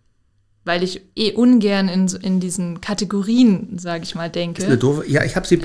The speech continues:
Speaker 2: bewusst mal reingebracht, weil es ja häufig Zuschreibungen gibt.
Speaker 1: Ja.
Speaker 2: Typisch Mann, typisch Frau.
Speaker 1: Ja.
Speaker 2: Ähm, hätte man jetzt unterstellen können, warum sind's zufällig dann elf Frauen? Man hätte ja jetzt unterstellen können, na ja, da erwartet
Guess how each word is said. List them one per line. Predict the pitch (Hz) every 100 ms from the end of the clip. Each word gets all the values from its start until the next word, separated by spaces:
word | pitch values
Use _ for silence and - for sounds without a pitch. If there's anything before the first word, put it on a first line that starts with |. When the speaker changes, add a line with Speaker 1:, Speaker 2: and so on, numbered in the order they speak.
| 131
Speaker 2:
bewusst | 165 175
mal | 165 131 120 - - - -
reingebracht, | 135 147 170 165 156 147 156 -
weil | 131
es | 127 -
ja | 117
häufig | 127 139 139 117
Zuschreibungen | - 151 - 110 110 110 107 101
gibt. | 104 - -
Speaker 1:
Ja. | 220 214 185 185 -
Speaker 2:
Typisch | 143 123
Mann, | 123 113
typisch | 123 104
Frau. | - 110 104 220
Speaker 1:
Ja. | 220 196 - _ _
Speaker 2:
Ähm, | 113 107 104 104 101 - -
hätte | - 135 139
man | 120 117
jetzt | 120 -
unterstellen | 120 113 131 120 117
können, | 117 110
warum | 104 110
sind's | 110 113 -
zufällig | 143 131 120 117
dann | - 110
elf | - 107
Frauen? | - 110 117 143 156 156 - _ _ _
Man | 101 104
hätte | 113 117
ja | 107 104 110
jetzt | 123 117
unterstellen | - 113 110 117 110 110
können, | 113
na | 104
ja, | 107 147
da | 151 107
erwartet | - 101 101 117 131 -